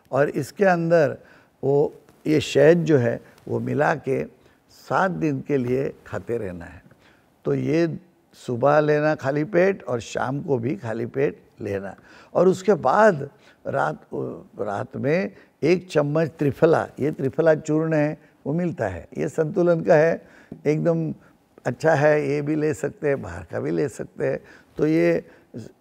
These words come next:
त्रिफला चूर्ण ले लीजिए एक चम्मच और दो चम्मच जो है वो एरंडी जो होती है ना, एरंड, उसके तेल है, कैस्टर ऑयल है,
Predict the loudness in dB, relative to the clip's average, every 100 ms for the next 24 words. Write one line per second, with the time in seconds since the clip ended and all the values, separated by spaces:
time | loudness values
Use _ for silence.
0 | -16 -10 -6 0 2 4 2 0 0 0
1 | -2 -2 -2 -2 -2 0 0 0 -4 -4
2 | 0 -2 -2 -16 -20 _ 2 2 2 0
3 | 6 6 6 2 2 -2 0 0 0 -2
4 | -6 -16 _ 2 4 4 2 0 0 0
5 | -2 0 0 0 -2 -4 -4 -8 -2 0
6 | 0 -2 -12 -20 _ -14 -8 -2 -2 4
7 | 6 6 2 -2 2 4 6 6 2 -2
8 | -4